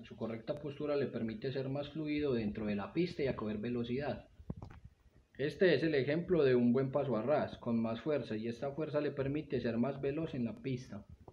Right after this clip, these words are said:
Veamos un paso a ras de frente que permite ver los movimientos de flexión de brazos y piernas con mayor claridad.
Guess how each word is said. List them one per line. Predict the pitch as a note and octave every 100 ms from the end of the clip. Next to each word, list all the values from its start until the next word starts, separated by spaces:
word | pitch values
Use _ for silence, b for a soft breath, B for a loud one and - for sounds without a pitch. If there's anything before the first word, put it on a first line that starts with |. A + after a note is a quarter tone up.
| - - B B B B B B B
Veamos | B2 B2+ B2 C#3+ D3+
un | E3+
paso | - D#3+ E3+
a |
ras | D#3 D3+ D3+
de | E3
frente | E3 D3 C3 D#3
que | D#3
permite | C3 B2 A#2 A2+ C3+
ver | C#3+ C#3+
los | C#3+
movimientos | C3 A#2+ A2+ A2 D3 C3+
de | A#2+
flexión | A#2 G#2 A#2+ A2+
de | B2+
brazos | C3+ C3 C#3 C#3+
y | D3
piernas | - C#3+ C#3+ C3+
con | - G#2+
mayor | G#2+ G#2 G2+
claridad. | A#2+ A#2 A#2+ C#3+ C3